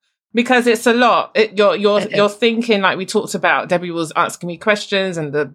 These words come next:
Speaker 1: the gears were working. And it was, f-, we took, like, a five-minute, ten-minute break. Um, but four and a half hours really of
Speaker 2: It's a
Speaker 1: just,
Speaker 2: lot.
Speaker 1: <sighs> but I left the session and I was literally, like I said, able to plug and play.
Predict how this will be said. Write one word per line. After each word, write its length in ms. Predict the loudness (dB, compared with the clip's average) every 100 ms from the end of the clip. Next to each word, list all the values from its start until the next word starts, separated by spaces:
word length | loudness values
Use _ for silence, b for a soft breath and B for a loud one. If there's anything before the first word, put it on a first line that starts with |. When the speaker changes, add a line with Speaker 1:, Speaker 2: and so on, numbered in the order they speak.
| _
Speaker 1:
the 60 | -12
gears 440 | 0 2 4 2
were 100 | 0
working. 640 | 0 0 0 0 0 0 b b b _ 0
And 220 | 0 2
it 100 | 2
was, 260 | 0 -2 -8 -12
f-, 80 | -4
we 120 | -2
took, 180 | 0 2
like, 140 | 2
a 60 | 0
five-minute, 680 | 0 0 2 0 -2 -4 -8 _ -6
ten-minute 440 | -2 0 0 -2
break. 520 | 0 2 0 -4 -12 _ _ _ _ -2
Um, 360 | 2 2 2
but 180 | 0 -2
four 240 | -2 2 2
and 100 | 2
a 60 |
half 460 | 2 2 2 0 0
hours 480 | 0 0 -2 -6 -6
really 460 | -2 0 0 -2 -2
of 160 | -2
Speaker 2:
It's 80 | 0
a 20 |
Speaker 1:
just, 200 | -2 -2
Speaker 2:
lot. 120 | -6 -8
Speaker 1:
<sighs> 1040 | -10 -12 -14 -18 -20 _ _ _ _ _
but 80 | 2
I 160 | 4 2
left 420 | 2 0 -2 -2
the 100 | -2
session 640 | -2 -4 -2 0 -2 -4
and 140 | -4 -2
I 80 | -2
was 220 | -4 -6
literally, 460 | -4 -4 -4 -6 -4
like 100 | -6
I 60 |
said, 300 | -4 -4 -6 _ _
able 240 | -2 -2 -4
to 280 | -2 -2 -4 b b
plug 220 | 0 2 2
and 160 | 0
play. 600 | 0 2 2 0 -4 -8